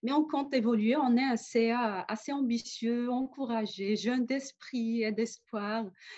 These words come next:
et de cœur aussi. Donc, euh, pourquoi pas créer plus de partenariats ? Donc, on reste ouvert pour les partenaires francophones ou autres.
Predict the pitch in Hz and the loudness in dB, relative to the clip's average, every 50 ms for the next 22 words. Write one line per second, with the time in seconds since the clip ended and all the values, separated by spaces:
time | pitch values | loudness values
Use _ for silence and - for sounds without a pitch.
0 | - - 202 208 196 214 214 - 247 254 226 226 214 - - - - 220 262 311 | -8 -4 -2 0 0 0 -2 -2 -4 -4 -2 -4 -4 -6 -8 -10 -10 -10 -10 -12
1 | - _ _ _ _ _ - 185 185 208 202 202 202 202 - 190 190 185 185 - | -16 _ _ _ _ _ -14 -10 -6 -6 -4 -4 -6 -6 -6 -6 -6 -6 -4 -6
2 | 240 233 - - 233 226 226 - _ - 220 214 220 226 220 220 220 214 214 - | -6 -6 -4 -2 -2 -2 -2 -2 _ -4 -2 0 2 0 0 0 -2 -4 -8 -10
3 | - - - - - 233 220 226 226 - - 226 233 277 320 330 - 208 208 233 | -14 -18 -12 -6 -2 0 0 0 0 -2 -4 -4 -2 -2 -2 -4 -4 -4 -4 -4
4 | 233 - 247 233 - 247 226 226 214 208 208 233 262 254 220 185 180 180 185 190 | -4 -4 -6 -6 -4 -2 -2 -2 -2 -2 -4 -4 -4 -4 -4 -6 -6 -4 -6 -4
5 | 185 190 196 202 - - 233 214 240 247 240 233 - 214 208 202 202 202 202 208 | -4 -4 -6 -6 -6 -4 -2 -2 0 0 -2 -2 -4 -4 -2 -2 -2 -2 -4 -8
6 | 202 - - 214 196 202 202 202 202 _ - 190 180 185 - - 180 - - 214 | -10 -8 -6 -6 -4 -4 -4 -6 -8 _ -14 -14 -14 -14 -14 -14 -14 -12 -10 -8
7 | 254 269 247 226 185 165 170 185 240 330 - - - | -6 -6 -6 -6 -8 -8 -8 -8 -10 -10 -10 -14 -20